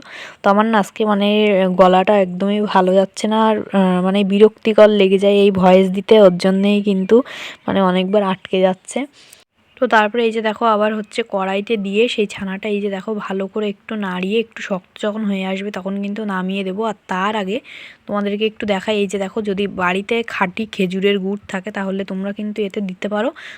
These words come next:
তো বেশ সেন্টটাও ভালো আসবে, আর খেতেও বেশ টেস্টি হয়। তো এই যে দেখো, সেই গুড়টা অল্প একটু দেবো, দিয়ে পরে নামিয়ে নেব আমি। আর এই যে দেখো,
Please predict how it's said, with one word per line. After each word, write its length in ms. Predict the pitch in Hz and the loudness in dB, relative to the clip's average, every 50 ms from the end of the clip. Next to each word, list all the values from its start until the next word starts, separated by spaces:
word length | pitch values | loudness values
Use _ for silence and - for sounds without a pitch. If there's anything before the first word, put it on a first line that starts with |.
| - _ | -18 _
তো 80 | - 196 196 | -6 -6 -4
বেশ 180 | 190 202 214 208 - - - | -2 -2 -2 -2 -4 -8 -4
সেন্টটাও 500 | - 202 196 196 202 202 226 226 226 233 233 226 | -4 -2 -2 -2 -2 -2 -2 -2 -2 -2 -4 -4
ভালো 260 | 220 196 202 202 214 214 | -4 -4 -4 -2 -2 0
আসবে, 340 | 214 214 214 214 - - 339 311 240 202 | -2 -2 -2 -6 -8 -8 -6 -4 -4 -4
আর 400 | 190 180 180 185 185 180 180 180 175 175 175 190 - - 214 - | -4 -4 -4 -4 -4 -4 -4 -6 -6 -8 -10 -12 -12 -14 -12 -8
খেতেও 320 | - 220 202 - - 214 208 | -6 -6 -6 -4 -4 -4 -2
বেশ 160 | 214 220 208 - - | -2 -4 -4 -6 -6
টেস্টি 360 | - 190 190 - - - 214 208 190 | -6 -8 -8 -8 -10 -6 -4 -4 -4
হয়। 120 | 202 269 _ _ _ _ _ _ - - _ _ _ _ _ - | -4 -6 _ _ _ _ _ _ -20 -20 _ _ _ _ _ -6
তো 20 | 202 | -6
এই 80 | 196 | -6
যে 100 | 196 202 190 | -4 -6 -6
দেখো, 260 | 190 190 190 190 - 233 233 | -6 -6 -8 -6 -6 -6 -6
সেই 220 | - - 214 196 | -4 -4 -4 -4
গুড়টা 380 | 185 180 190 190 185 _ - 220 220 208 | -4 -4 -6 -6 -8 _ -6 -4 -4 -2
অল্প 140 | 196 190 196 202 202 | -4 -4 -4 -6 -8
একটু 160 | _ - - 220 | _ -8 -8 -6
দেবো, 260 | 196 190 185 190 226 247 | -6 -4 -6 -4 -4 -6
দিয়ে 260 | 226 196 190 190 196 202 | -4 -4 -4 -4 -4 -4
পরে 220 | 196 208 202 233 247 | -4 -6 -6 -6 -6
নামিয়ে 400 | 220 196 180 180 185 190 196 196 196 | -6 -6 -6 -4 -4 -4 -4 -4 -6
নেব 120 | 202 196 208 220 208 | -6 -6 -6 -6 -6
আমি। 140 | 196 220 302 339 _ - - - - - _ _ - | -6 -8 -8 -10 _ -20 -20 -20 -20 -20 _ _ -12
আর 240 | - 180 180 185 180 180 180 | -10 -8 -6 -6 -6 -4 -6
এই 60 | 185 | -6
যে 100 | 185 190 190 | -4 -4 -4
দেখো, 320 | 180 180 180 - - 254 | -6 -6 -8 -8 -10 -10